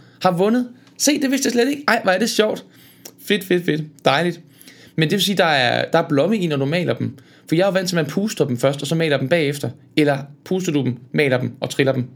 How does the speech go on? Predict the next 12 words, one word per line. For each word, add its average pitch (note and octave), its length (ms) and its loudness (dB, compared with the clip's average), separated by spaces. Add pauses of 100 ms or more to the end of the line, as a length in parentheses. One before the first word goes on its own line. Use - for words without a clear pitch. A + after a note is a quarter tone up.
(840)
Det C3 80 -2
tror C3 140 0
jeg, B2 60 2
du A#2 60 -4
skrev B2 320 -2
faktisk. A2 360 -6
Beklager, C3+ 280 0
hvis G#2+ 120 -4
jeg G#2+ 80 2
har G#2+ 40 -4
glemt - 260 -4
det. A#2 160 -2